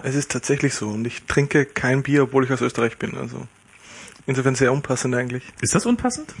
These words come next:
Speaker 2: Ist,
Speaker 1: Nee.
Speaker 2: trinkt man in Österreich so viel Bier? Nein.
Speaker 1: Ja, Österreich ist fast Bayern.
Speaker 2: Ach so.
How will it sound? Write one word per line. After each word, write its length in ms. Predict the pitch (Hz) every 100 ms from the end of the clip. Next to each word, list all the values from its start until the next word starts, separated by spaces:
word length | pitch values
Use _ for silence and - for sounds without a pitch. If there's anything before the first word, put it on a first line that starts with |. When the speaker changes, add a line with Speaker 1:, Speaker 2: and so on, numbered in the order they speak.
| - - -
Speaker 2:
Ist, 120 | 120
Speaker 1:
Nee. 60 | 131
Speaker 2:
trinkt 180 | 135 190
man 180 | 165
in 0 |
Österreich 400 | 120 135 160 139 - -
so 160 | 127
viel 160 | 131 107
Bier? 220 | - 147 233
Nein. 220 | - 123
Speaker 1:
Ja, 100 | 104
Österreich 300 | 120 151 131
ist 80 | -
fast 180 | 123
Bayern. 300 | - 110 113 117 _ _ _ _ _ _ _ _ _ _
Speaker 2:
Ach 120 | -
so. 220 | - 131